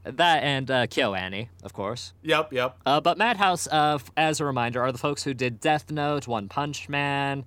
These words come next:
Speaker 2: Okay, yeah, yeah, yeah.
Speaker 1: Yeah, yeah, yeah. Uh, Ore Monogatari. <laughs>
Speaker 2: Yeah.
Speaker 1: So, uh, uh,
Speaker 2: Some hits and
Speaker 1: Chihayafuru as
Speaker 2: misses.
Speaker 1: well.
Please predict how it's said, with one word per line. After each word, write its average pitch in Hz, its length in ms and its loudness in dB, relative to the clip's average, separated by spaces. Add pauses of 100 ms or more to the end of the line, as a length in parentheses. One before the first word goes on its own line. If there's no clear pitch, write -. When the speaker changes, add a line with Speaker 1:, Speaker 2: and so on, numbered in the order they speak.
(120)
Speaker 2:
Okay, 147 300 0
yeah, 139 80 -2
yeah, 127 320 -2
yeah. 147 120 0
Speaker 1:
Yeah, 127 120 2
yeah, 110 320 0 (180)
yeah. 123 240 2
Uh, 110 80 -2
Ore 131 220 4
Monogatari. 127 880 0 (320)
<laughs> - 100 -20
Speaker 2:
Yeah. 98 1200 -2 (380)
Speaker 1:
So, 214 320 4 (200)
uh, 185 60 4
uh, 185 400 4
Speaker 2:
Some 247 220 6
hits - 220 4
and 151 100 6
Speaker 1:
Chihayafuru 147 80 4
as - 40 4
Speaker 2:
misses. 180 280 6
Speaker 1:
well. 127 480 0